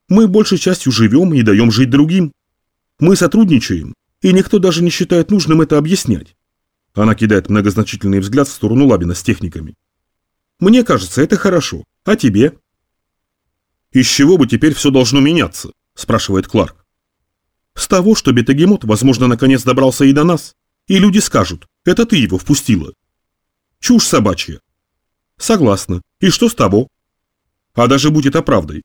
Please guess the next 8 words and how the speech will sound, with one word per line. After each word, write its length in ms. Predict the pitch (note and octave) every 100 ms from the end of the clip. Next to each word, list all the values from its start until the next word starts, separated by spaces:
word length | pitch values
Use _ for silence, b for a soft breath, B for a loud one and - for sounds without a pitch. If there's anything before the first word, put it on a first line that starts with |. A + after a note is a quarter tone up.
| _ -
какая 340 | C#3 A3 F#3+
разница? 460 | F3+ G2 F2 - - _ _ _ _ _ _
Здесь 320 | A#2 A2 D3 -
все 260 | - A3
отчасти 400 | - - A#2 -
русалки, 560 | A#2+ C3+ B2 D#2+ - - _
даже 300 | A#2 A#2+ B2
корпы. 400 | B2+ G#3+ - -